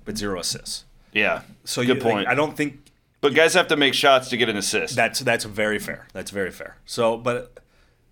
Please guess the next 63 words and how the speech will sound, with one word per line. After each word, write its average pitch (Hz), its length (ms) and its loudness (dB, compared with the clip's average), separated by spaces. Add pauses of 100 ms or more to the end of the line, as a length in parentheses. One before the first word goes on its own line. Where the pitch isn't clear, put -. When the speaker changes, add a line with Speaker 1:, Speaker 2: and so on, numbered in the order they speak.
(240)
Speaker 1:
if 127 140 -4
he 151 100 -6
can 139 140 -6
find 123 280 0
a 117 60 0
way 110 140 0
to 107 160 -8
be 104 220 -4
aggressive, 98 580 -4
and 131 80 -4
I 131 80 0
think, 147 340 -6
what 139 140 -4
was 123 120 -2
it, 117 120 -6
the 113 100 -4
Northern 120 400 -2
Illinois 113 420 -2
game? 147 400 -8 (300)
Was 120 140 -12
that, 135 100 -4
was 107 80 -8
that 127 140 -4
their 131 80 -4
last 120 220 -2
home 127 180 -6
game? 139 360 -8 (220)
Speaker 2:
No, 131 380 6
Missis-, 123 340 2
Southern 139 540 2
Speaker 1:
Mississi-, 120 100 2
Speaker 2:
Miss 117 220 2
Speaker 1:
yeah, 139 80 2
Speaker 2:
was 127 120 -2
the - 60 2
Speaker 1:
Southern 98 180 2
Speaker 2:
last. 123 80 -2
Speaker 1:
Miss, 123 280 0
like, 110 160 -2
where 120 80 -4
he 143 100 0
was 147 160 -2
getting 123 320 -4
into 120 220 -2
the 107 100 -2
defense 117 580 -6 (400)
and 110 80 -8
then 104 140 -4
kicking 113 400 -6
out. 87 260 -4
Like, 98 180 -10
that 113 180 -2
to 110 100 -8
me 101 240 -4
is 90 100 -6
where 90 140 -8
Iowa 87 240 -6
State's, - 360 -12 (240)
that's 113 180 -6
their 107 80 -4
best 85 260 -6
offense 73 360 -12
because 95 360 -10